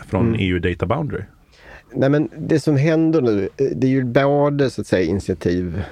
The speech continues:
Speaker 2: från Microsoft som under egentligen en ganska lång period nu har skapat nya, så att säga, skyddseffekter kring data som då får en effekt även juridiskt. Men sen har du ju också ganska mycket som händer på det juridiska området i sig.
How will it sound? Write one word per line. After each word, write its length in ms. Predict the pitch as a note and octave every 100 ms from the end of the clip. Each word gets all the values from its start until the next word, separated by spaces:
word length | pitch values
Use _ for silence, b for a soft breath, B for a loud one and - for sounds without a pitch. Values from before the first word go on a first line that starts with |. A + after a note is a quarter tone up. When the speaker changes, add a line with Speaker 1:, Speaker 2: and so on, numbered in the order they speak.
| B
Speaker 2:
från 300 | - G2+ G2+
Microsoft 500 | A#2+ - B2 - G#2+
som 180 | - G2+
under 520 | G2 G2 G2 F2+ -
egentligen 340 | C#3 F#3+ - G3+
en 60 |
ganska 260 | A#2+ A#2+ G#2
lång 400 | G#2+ C3 C#3 C#3
period 340 | - A#2+ F#2
nu 120 | F#2 E2+
har 120 | F#2+
skapat 440 | - F#2 - E2+
nya, 460 | G#2+ A2 G#2 A#2 A2
så 120 | -
att 60 | -
säga, 140 | F2+
skyddseffekter 1200 | - B2+ G2+ F2+ - - - - D3 - - -
kring 320 | - - F2 C#2+
data 400 | - - - -
som 200 | - F#2+
då 100 | F2+
får 400 | A2 G2 F#2 - - G2
en 280 | F#2+ F2+ F2
effekt 500 | - - D3+ C#3 -
även 340 | G2 F#2 G2 F#2+
juridiskt. 600 | G#2 A1+ D#2 - - - B B -
Men 120 | C#3+
sen 180 | G#3 D#3
har 320 | C#3 E3 D3+
du 80 | A#2
ju 60 | C#3
också 280 | D#3+ -
ganska 340 | A#2 A#2 A#2 A2
mycket 760 | G#2+ - - G2+ F#2 F#2 F#2
som 160 | F#2 G2+
händer 460 | G2+ A2+ G2+ F#2 F2+
på 180 | G2+
det 60 | F#2
juridiska 680 | F2+ F#2 G2+ F#2 F2 - - -
området 960 | G2+ G#2 C3 D3 - - - - -
i 20 | A2+
sig. 440 | - - - -